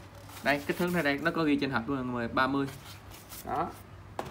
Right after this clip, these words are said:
Mã số hai mươi hai. Hai mươi hai đây là cái hộp đấu giá em đi về đây, nhưng mà không có dao. <laughs> Đây là một cái hộp, cái hộp đựng dao. Đây. Nó có ba, nó có để ra, mở ra là nó có thể đựng được ba con dao nha mọi người.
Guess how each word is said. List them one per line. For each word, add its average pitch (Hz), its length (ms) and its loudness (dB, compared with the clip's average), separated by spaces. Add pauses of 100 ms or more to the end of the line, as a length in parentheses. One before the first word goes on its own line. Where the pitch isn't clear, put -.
(920)
Mã 143 280 10
số 220 300 12
hai 185 200 12
mươi 185 140 10
hai. 190 320 12 (360)
Hai 165 180 12
mươi 170 120 8
hai 170 240 10
đây 160 200 12
là 143 160 10
cái 175 160 8
hộp 127 360 6
đấu 170 160 12
giá 165 200 12
em 170 180 10
đi 143 100 6
về 127 160 12
đây, 135 300 12 (160)
nhưng 135 200 4
mà 123 80 8
không 120 120 6
có 110 80 4
dao. 135 260 10 (280)
<laughs> 202 760 0
Đây 143 120 10
là 135 100 12
một 127 120 6
cái 170 80 10
hộp, 120 420 6
cái 165 100 4
hộp 143 120 8
đựng 139 160 6
dao. 139 260 12 (360)
Đây. 113 200 4 (960)
Nó 143 120 6
có 156 100 8
ba, 127 400 12
nó 143 180 8
có 156 180 12
để 135 300 10
ra, 151 140 12
mở 123 220 10
ra 135 260 10
là 120 160 8
nó 135 100 4
có 156 80 4
thể 147 140 6
đựng 117 140 8
được 117 80 4
ba 127 180 12
con 127 140 4
dao 127 200 8
nha 127 100 2
mọi 123 120 0
người. 117 140 6